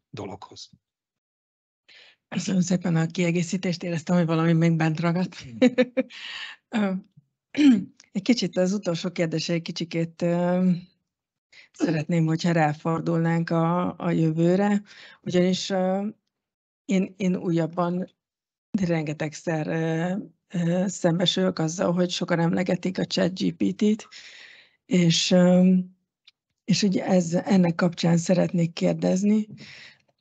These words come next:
Speaker 2: <clears throat> Ez a chat G P T.
Speaker 1: Ja, ja, ja,
Speaker 2: A,
Speaker 1: ez a
Speaker 2: a
Speaker 1: nem
Speaker 2: chat-
Speaker 1: mesterséges.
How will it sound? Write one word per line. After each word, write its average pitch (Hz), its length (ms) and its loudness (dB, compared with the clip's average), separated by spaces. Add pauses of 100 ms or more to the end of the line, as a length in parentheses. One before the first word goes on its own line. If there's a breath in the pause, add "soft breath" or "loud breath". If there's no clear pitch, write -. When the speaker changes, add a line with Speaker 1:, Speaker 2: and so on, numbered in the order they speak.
(140)
Speaker 2:
<clears throat> 240 440 2 (880)
Ez 185 200 -8
a 190 260 -4
chat 170 360 -4
G 165 160 -2
P 160 240 -6
T. - 60 -14 (300)
Speaker 1:
Ja, 214 200 -2
ja, 196 120 -2
ja, 175 120 -4
Speaker 2:
A, 185 340 -2
Speaker 1:
ez 180 60 -6
a 131 80 -12
Speaker 2:
a 185 120 -12 (100)
Speaker 1:
nem 120 120 -12
Speaker 2:
chat- 151 200 -4
Speaker 1:
mesterséges. 110 400 -14